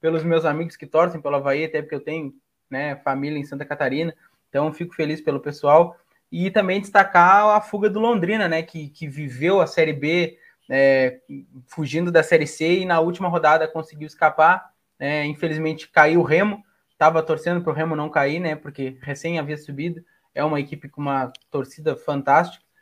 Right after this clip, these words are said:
então tava torcendo pro Remo não cair, mas no fim Londrina conseguiu escapar. É, o C C A ainda bateu no Brasil de Pelotas, né, pobre do Brasilzinho lá, tô, acompanhei o ano inteiro a, a campanha do Brasil, já que atualmente moro em Pelotas,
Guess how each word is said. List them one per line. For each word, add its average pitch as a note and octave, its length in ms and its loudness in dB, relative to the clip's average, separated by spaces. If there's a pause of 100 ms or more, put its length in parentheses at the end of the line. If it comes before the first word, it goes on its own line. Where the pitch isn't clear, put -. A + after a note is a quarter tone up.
(100)
então C#3 160 -10
tava D3+ 240 0
torcendo D3 400 -8
pro C#3+ 120 -8
Remo C#3+ 200 -8
não C#3+ 140 -8
cair, D3 300 0
mas D3+ 360 -6 (380)
no C#3+ 80 -8
fim D3+ 180 -6
Londrina C#3+ 400 -4
conseguiu D3 320 -10
escapar. D3 640 4 (260)
É, C#3 220 6
o C3+ 60 4
C E3 180 2
C E3+ 140 4
A E3 40 6
ainda F3 160 6
bateu E3 300 6
no F3+ 80 0
Brasil E3 260 6
de D#3+ 80 -14
Pelotas, F3 420 6
né, D3+ 160 -2
pobre D3+ 320 2
do D3 100 -8
Brasilzinho D3 560 -4
lá, D#3 220 -2
tô, C#3 360 -8 (240)
acompanhei E3 600 6
o F3 80 6
ano F3+ 160 2
inteiro F3 360 4
a, C#3 380 6 (800)
a D3+ 100 -4
campanha D3+ 340 2
do D#3 80 -6
Brasil, D#3 320 6
já D3 140 0
que C#3 320 -10 (100)
atualmente D3 500 -2
moro D3 200 2
em D3 60 -6
Pelotas, D3+ 500 0